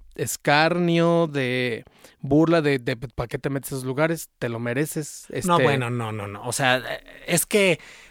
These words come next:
Speaker 2: ahí se debe de cumplir. Tú fuiste, eh, sujeto de un delito,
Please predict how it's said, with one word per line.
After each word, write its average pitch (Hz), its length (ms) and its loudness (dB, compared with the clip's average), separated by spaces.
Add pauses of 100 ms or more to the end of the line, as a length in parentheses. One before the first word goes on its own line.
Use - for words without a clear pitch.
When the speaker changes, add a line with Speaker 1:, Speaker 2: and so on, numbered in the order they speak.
Speaker 2:
ahí 185 540 4
se 247 160 4
debe 214 200 4
de 208 120 2
cumplir. 185 400 0
Tú 202 140 0
fuiste, 208 340 2
eh, 139 960 2 (340)
sujeto 165 520 2
de 165 100 4
un 143 160 2
delito, 143 420 0